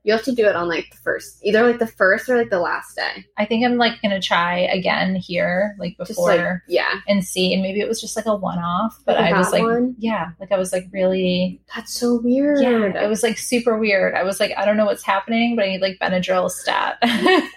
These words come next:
Speaker 1: Oh my God, that's horrible.
Speaker 2: Okay, so why were you asking me, do I eat lobster?
Speaker 1: Okay, well, 'cause every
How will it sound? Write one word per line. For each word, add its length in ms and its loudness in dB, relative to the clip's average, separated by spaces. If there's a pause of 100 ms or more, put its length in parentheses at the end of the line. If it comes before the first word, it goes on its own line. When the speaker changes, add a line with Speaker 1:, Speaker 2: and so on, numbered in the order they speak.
Speaker 1:
Oh 60 2
my 240 4
God, 120 4
that's 140 0
horrible. 400 -2 (280)
Speaker 2:
Okay, 160 2
so 120 0
why 140 4
were 80 0
you 60 4
asking 340 0
me, 100 -2
do 120 -2
I 60 4
eat 140 -6
lobster? 540 -4
Speaker 1:
Okay, 260 4
well, 120 -2
'cause 240 -6 (120)
every 520 -4